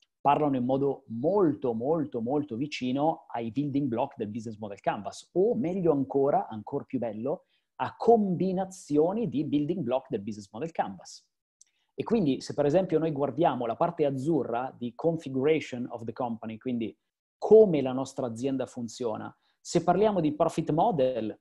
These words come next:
stiamo parlando di innovare le revenue stream o innovare la struttura di costo. Inserire, per esempio, oggi è il momento storico delle subscription, dell'abbonamento. Vuol dire passare dal "ti vendo questo oggetto una volta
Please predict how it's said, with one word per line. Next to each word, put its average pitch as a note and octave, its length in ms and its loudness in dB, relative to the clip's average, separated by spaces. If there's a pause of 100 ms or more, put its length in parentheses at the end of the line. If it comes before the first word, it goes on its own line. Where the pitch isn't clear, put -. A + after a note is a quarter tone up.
(140)
stiamo D3+ 380 2
parlando D#3 460 2
di A#2+ 320 -4
innovare D#3 500 2
le E3 140 4
revenue D3 320 0
stream G3 640 -6
o C#3+ 100 -6
innovare C3+ 400 2
la B2+ 80 -2
struttura A#2+ 400 -8
di D3 100 -4
costo. - 460 0 (680)
Inserire, C#3+ 580 2
per C#3 160 -2
esempio, D#3+ 540 0
oggi E3 580 2
è F3+ 60 4
il C3 80 0
momento B2+ 300 -2
storico F3+ 320 -2
delle C3 140 -2
subscription, A2+ 720 -6
dell'abbonamento. B2 1080 -4 (840)
Vuol B2+ 200 6
dire D#3+ 580 6
passare D3+ 600 6
dal C3 580 4 (300)
"ti C3+ 120 2
vendo G3+ 300 6
questo F3 300 2
oggetto D#3 440 4
una A#2+ 200 2
volta F#3+ 680 4